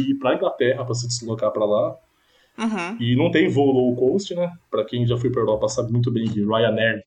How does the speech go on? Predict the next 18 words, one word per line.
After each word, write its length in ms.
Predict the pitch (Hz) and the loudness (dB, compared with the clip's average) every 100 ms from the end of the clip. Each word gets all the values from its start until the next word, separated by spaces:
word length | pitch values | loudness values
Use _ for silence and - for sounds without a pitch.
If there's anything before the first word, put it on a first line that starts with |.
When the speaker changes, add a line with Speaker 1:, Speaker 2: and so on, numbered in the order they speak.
| - | -4
Speaker 1:
e 100 | 104 | -2
EasyJet 540 | 107 107 104 101 101 | 0 -2 0 0 -2
é 20 | |
fantástico. 680 | 101 113 110 117 - - 185 - _ _ _ - | -8 -8 0 0 0 -4 -10 -12 _ _ _ -2
E 80 | 135 | 2
lá 120 | 135 | 4
não 140 | 143 175 | 2 2
tem. 360 | 127 180 226 - _ _ _ _ | 2 2 0 -8 _ _ _ _
Lá 180 | 110 113 | -2 -2
tem 140 | 127 | 0
só 160 | 117 139 | -2 0
uma 100 | 135 | 0
companhia 800 | 139 131 127 123 120 110 107 104 | 0 0 2 4 4 2 0 0
que 100 | 117 | 2
é 40 | |
a 320 | 107 107 104 101 | 2 4 2 2
Iceland 340 | 131 - 123 113 | 0 0 0 2
Air 300 | 107 147 | 2 2